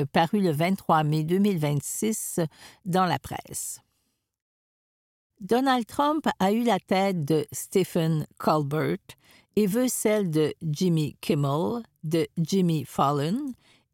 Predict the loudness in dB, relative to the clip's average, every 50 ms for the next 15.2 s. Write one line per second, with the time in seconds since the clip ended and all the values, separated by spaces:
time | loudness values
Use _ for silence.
0 | -2 0 2 2 2 0 2 2 2 2 0 -2 -4 -2 2 2 2 2 2 2
1 | 2 2 2 0 -2 -2 -2 -2 -2 -2 -2 -4 -4 0 0 0 2 2 2 2
2 | 2 2 2 4 4 2 2 0 -4 -6 -6 -2 0 0 2 2 2 2 2 2
3 | 2 2 2 2 2 2 2 2 0 0 -2 -2 -2 -2 -2 -2 0 -2 -2 -2
4 | 0 0 0 -2 -2 -2 0 0 0 -2 -4 -6 -4 -2 -2 -2 -2 -6 -10 -14
5 | _ _ _ _ _ _ _ _ _ _ _ _ _ _ _ _ _ _ _ _
6 | _ -4 0 2 2 2 2 2 2 2 2 2 2 2 2 2 0 0 0 -2
7 | -2 -4 _ _ _ -2 0 2 2 2 2 0 0 0 -2 -2 -2 0 0 0
8 | 2 2 2 0 0 0 0 2 2 4 4 2 2 0 0 0 0 0 2 2
9 | 2 2 0 0 -2 _ -2 -2 -2 -2 -2 -4 -4 0 0 0 2 2 0 -2
10 | -2 -2 -2 0 0 0 -2 -2 -4 -6 -6 -4 -2 0 0 0 0 0 -2 -4
11 | -4 -2 -2 0 0 2 2 0 0 -2 -4 _ -14 -20 -20 -20 -20 _ _ _
12 | 0 2 2 2 2 0 0 -2 -2 -2 0 2 2 4 2 2 0 0 2 2
13 | 2 2 2 2 2 0 -2 -4 -4 -2 -2 0 2 0 0 2 2 2 0 0
14 | 0 0 0 0 0 0 -2 -2 0 0 0 0 -2 -6 -8 -6 -2 -2 0 0
15 | 0 -2 -4